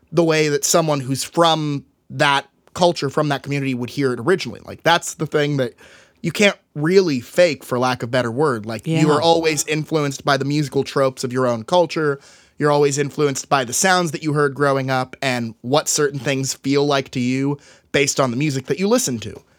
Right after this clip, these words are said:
Speaker 1: Um, and because I had experience with this music from a young age, uh, it helped me to kind of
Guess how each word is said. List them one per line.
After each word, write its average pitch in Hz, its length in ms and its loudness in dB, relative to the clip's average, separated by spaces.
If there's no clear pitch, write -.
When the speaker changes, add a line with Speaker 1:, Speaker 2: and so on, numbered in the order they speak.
Speaker 1:
Um, 113 480 -6
and 175 160 2
because 185 400 2
I 170 140 2
had 151 480 0
experience 170 760 2
with 147 80 -8
this 156 160 -4
music 156 220 -4
from 147 140 -6
a 131 40 -2
young 127 260 -2
age, 175 520 0
uh, 127 280 0
it 175 180 0
helped 185 380 0
me 170 200 0
to 147 100 -8
kind 151 300 -2
of 127 280 -6